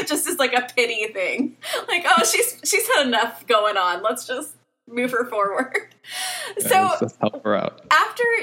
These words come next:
Speaker 1: this relationship, was this when you decided to start Lemonade?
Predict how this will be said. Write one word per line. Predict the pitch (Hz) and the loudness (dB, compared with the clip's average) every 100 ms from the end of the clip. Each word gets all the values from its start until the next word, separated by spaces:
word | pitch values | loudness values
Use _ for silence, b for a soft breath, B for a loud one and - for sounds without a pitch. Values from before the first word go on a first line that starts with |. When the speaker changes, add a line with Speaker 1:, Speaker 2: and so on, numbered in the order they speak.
| - | -4
Speaker 1:
this | 359 349 - - - - | -6 -6 -8 -14 -14 -4
relationship, | 294 277 359 349 - 214 214 - B B - | 0 0 -2 -6 -2 -2 -2 -10 B B -4
was | 269 | -4
this | 254 269 | -2 -4
when | 277 277 | -4 -4
you | 269 | -4
decided | 254 262 226 233 | -4 -2 -2 -2
to | - | -10
start | - 240 208 | -6 -4 -4
Lemonade? | 220 214 214 226 330 | -4 -4 -4 -4 -6